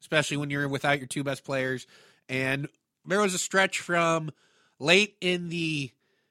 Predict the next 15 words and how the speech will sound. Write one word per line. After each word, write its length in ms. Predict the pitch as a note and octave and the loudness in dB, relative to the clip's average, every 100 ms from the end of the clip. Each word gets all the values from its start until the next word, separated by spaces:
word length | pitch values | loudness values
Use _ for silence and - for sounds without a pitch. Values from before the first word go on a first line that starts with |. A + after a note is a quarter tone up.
| _ | _
second 380 | - G#3+ G3 F#3 | 0 2 2 0
quarter 340 | G3 G3 G3 | -2 0 0
to 320 | F#3+ - F3 D3 | -2 -2 -2 0
late 280 | D3+ F3 | 0 0
in 60 | E3 | -2
the 120 | E3 | -6
third 460 | - E3 D#3+ D3+ C#3 | -4 -2 0 0 -2
where 180 | C#3 C#3+ | -2 -2
the 80 | |
Warriors 480 | C#3 D3+ D3+ D3+ C#3 | -2 -2 0 0 -2
made 220 | C#3 C#3 | -4 -6
twenty-one 540 | - D3 D3+ C#3 C#3 C3+ | -8 -6 -6 -4 -6 -6
of 100 | A#2+ | -8
twenty-two 920 | - C#3+ C3+ C#3 C3 - B2+ B2+ A#2+ - _ _ _ _ | -12 -10 -8 -10 -12 -12 -8 -8 -10 -14 _ _ _ _
shots. 680 | - C3+ A#2 F#2 - - | -8 -6 -6 -6 -8 -18